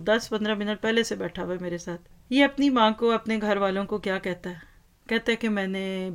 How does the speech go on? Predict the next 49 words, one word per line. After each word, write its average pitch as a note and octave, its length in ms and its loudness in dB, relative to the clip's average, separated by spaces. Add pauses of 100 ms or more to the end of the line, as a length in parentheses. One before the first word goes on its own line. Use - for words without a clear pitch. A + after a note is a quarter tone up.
भी G3 120 0
पढ़ाना F3 420 -8
है। - 120 -18
मेरा C4 160 6
नाम C#4+ 200 6
लेता G3+ 260 0
है। E3+ 80 -10 (300)
इसने B3+ 240 2
बड़ी A#3+ 180 4
जुर्रत A3 320 4
भी B3 100 -2
की A#3 200 0
है, G#3+ 140 2 (440)
माशाल्लाह। G#3 760 -2
वो G3+ 100 0
आप G3+ 140 2
देखें, A3 280 -4
अभी A3 180 0
वो A#3+ 80 4
हंस G#3+ 300 2
रहा A#3+ 80 2
है A3+ 80 0
तो G#3+ 80 -2
मैं G3 140 -2
भी A3 120 0
हंस G#3+ 260 -2
रही G3+ 140 -4
हूँ। G3 120 -8 (300)
तो C4+ 180 2 (140)
इसको C#4+ 280 2
भी A#3+ 200 4
आपसे F#3+ 200 -4
कुछ F3+ 180 -4
कहना E3 280 -4
है। - 200 -16 (180)
तैयार A3+ 200 0
है F4 60 -2
बेटा D#4 200 -4
आपकी? A3 260 -8 (360)
इसने D#4 260 2
नॉर्वेजियन B3 560 4
में A3+ 320 4
आपके G3+ 360 2
लिए G#3+ 120 2
कुछ G#3+ 280 -6
तैयार G3 360 0
किया, F#3+ 300 -2
ये G3 180 -2
सुने, F#3+ 400 -4